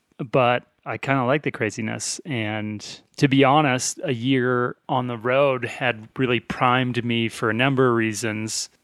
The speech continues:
for this project. For one, we were feeling like it was time for us to settle down with the van and not travel so much. So we were actually planning to be in Sayulita, Mexico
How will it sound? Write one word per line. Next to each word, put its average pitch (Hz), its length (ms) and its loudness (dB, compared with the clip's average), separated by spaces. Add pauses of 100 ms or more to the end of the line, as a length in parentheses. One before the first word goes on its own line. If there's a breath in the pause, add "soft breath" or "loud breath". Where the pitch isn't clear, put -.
(180)
for 131 340 2
this 113 180 0
project. 117 640 4
For 123 220 -2
one, 131 540 2 (160)
we 165 240 6
were 170 180 12
feeling 135 580 2
like 113 460 0 (100)
it 139 200 0
was 127 240 0 (100)
time 123 460 2
for 123 280 2
us 113 380 0
to - 160 -8
settle 110 840 0
down 131 480 2 (140)
with 143 220 2
the 127 100 0
van 117 340 2
and 131 120 0
not 120 200 0 (180)
travel 113 300 2
so 151 200 0
much. 175 240 -2
So 143 100 2
we 127 160 4
were 131 80 6
actually 123 300 2
planning 127 400 0
to 120 100 -2
be 117 300 2
in 107 80 -2
Sayulita, 117 600 -2
Mexico 110 680 0